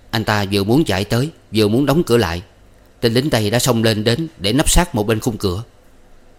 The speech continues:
Đến lúc này Nhâm chỉ còn cách nép mình lại để liều mạng một phen, chứ không thể xê dịch gì thêm được. Bên ngoài, tên lính Tây chĩa súng,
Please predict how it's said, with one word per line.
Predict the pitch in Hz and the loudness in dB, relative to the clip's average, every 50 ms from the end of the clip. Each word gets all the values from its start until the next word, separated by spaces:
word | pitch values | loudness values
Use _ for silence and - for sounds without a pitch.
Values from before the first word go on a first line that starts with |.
| - - - | -12 -4 -2
Đến | 120 127 | 0 2
lúc | 143 160 123 110 | 2 0 0 0
này | 98 95 92 95 | -2 -2 0 0
Nhâm | 104 110 104 101 | 0 -2 -2 -2
chỉ | 95 127 | -2 -4
còn | 117 - 98 87 | -2 -2 -4 -4
cách | - 131 - 135 | -4 -6 -2 -2
nép | 135 165 - 123 | -2 -2 0 -2
mình | 107 95 92 | -2 -2 -2
lại | 90 90 90 95 95 | -2 -4 -4 -4 -4
để | 92 - 117 | -2 0 0
liều | 107 104 101 | 2 2 2
mạng | 95 98 98 104 | 0 0 -2 -2
một | 98 95 | -4 -4
phen, | - - 113 113 107 101 - - - | -4 -2 -4 -4 -4 -6 -10 -12 -8
chứ | - 147 | -6 -4
không | - 135 120 | -2 -2 -2
thể | 117 107 101 120 | -2 -2 -2 -2
xê | 120 - 147 131 | 0 0 0 0
dịch | 113 104 92 - | 0 -2 -4 -4
gì | - 98 90 87 | -2 -4 -2 -2
thêm | - - 110 101 | 0 0 0 0
được. | 90 87 80 - - _ _ _ _ _ _ _ _ _ _ _ _ _ _ - - - | -2 -4 -6 -8 -12 _ _ _ _ _ _ _ _ _ _ _ _ _ _ -20 -10 -4
Bên | 117 113 110 113 | -2 -2 0 0
ngoài, | 101 90 90 90 85 - | -2 -2 -4 -6 -6 -4
tên | - 110 104 | -4 -2 -2
lính | 107 110 143 | -2 -2 0
Tây | 135 120 104 98 - | 0 -2 -2 -2 -2
chĩa | - 95 101 | -2 0 0
súng, | 110 - 139 127 165 | 0 0 -2 -2 -2